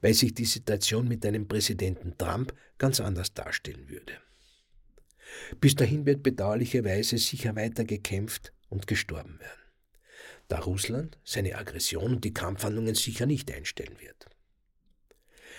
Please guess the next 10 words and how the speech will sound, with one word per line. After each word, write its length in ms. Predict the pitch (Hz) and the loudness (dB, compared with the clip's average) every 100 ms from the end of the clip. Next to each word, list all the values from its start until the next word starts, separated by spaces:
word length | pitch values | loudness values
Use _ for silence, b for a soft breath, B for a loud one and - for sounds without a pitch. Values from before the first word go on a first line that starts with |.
| B B | B B
Hinsichtlich 540 | - 175 - 160 151 - | 0 2 2 2 0 2
der 120 | 123 | 4
sinkenden 580 | - 185 170 143 135 123 | 4 2 0 0 0 -2
Unterstützungswilligkeit 1200 | 113 104 - 180 135 127 - 123 127 - 135 - B B | -2 -2 -2 0 0 0 2 2 2 2 0 -2 B B
möchte 280 | 131 143 156 | 6 6 4
ich 160 | 131 | 2
auf 100 | 131 131 | 2 2
eine 160 | 135 | 2
Diskussion 680 | 131 143 - 139 - 139 175 | 2 0 2 0 2 4 2
hinweisen, 720 | - 196 160 123 131 - 147 | 2 -2 0 2 2 2 0